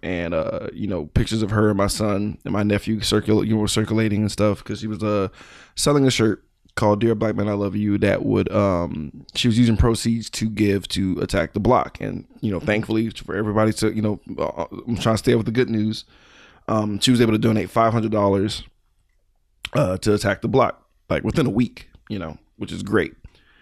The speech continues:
Speaker 2: It's awesome.
Speaker 1: Um, but, you know, uh, of course, because things are circulating and people are fucking cowards, uh, you know, my wife, my child, and my nephew were, um, were called monkeys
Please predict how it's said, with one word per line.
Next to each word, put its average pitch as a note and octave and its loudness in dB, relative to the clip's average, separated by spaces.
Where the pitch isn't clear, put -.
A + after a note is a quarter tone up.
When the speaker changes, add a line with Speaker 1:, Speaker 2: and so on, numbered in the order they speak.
Speaker 2:
It's - -18
awesome. F#2 -2
Speaker 1:
Um, G2+ -4
but, G#2 0
you A#2 -2
know, G#2 -6
uh, G2+ -6
of G#2+ -8
course, G2+ -4
because G2 -2
things G#2+ -2
are G#2+ -6
circulating G#2+ 0
and G2+ -4
people G2+ -4
are G2+ -4
fucking G#2 -4
cowards, G2+ 0
uh, F#2 -8
you A2 -2
know, F#2 -4
my - -4
wife, F2+ 0
my G2 -2
child, F2 0
and D#2+ -6
my C2+ -4
nephew B2+ 0
were, B2+ 0
um, C3 2
were E3+ -2
called D#3 2
monkeys D#3 -4